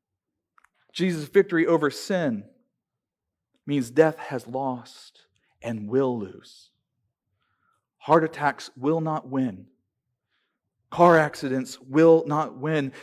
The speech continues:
Miscarriage will not win. Cancer will not win.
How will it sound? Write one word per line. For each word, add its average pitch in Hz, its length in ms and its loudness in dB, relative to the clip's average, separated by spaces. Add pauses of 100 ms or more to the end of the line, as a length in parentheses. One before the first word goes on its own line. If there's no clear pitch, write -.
(120)
Miscarriage 170 800 0
will 165 220 2
not 165 320 -2
win. 151 260 -4 (220)
Cancer 208 880 0
will 190 180 6
not 156 380 -2
win. 180 280 -2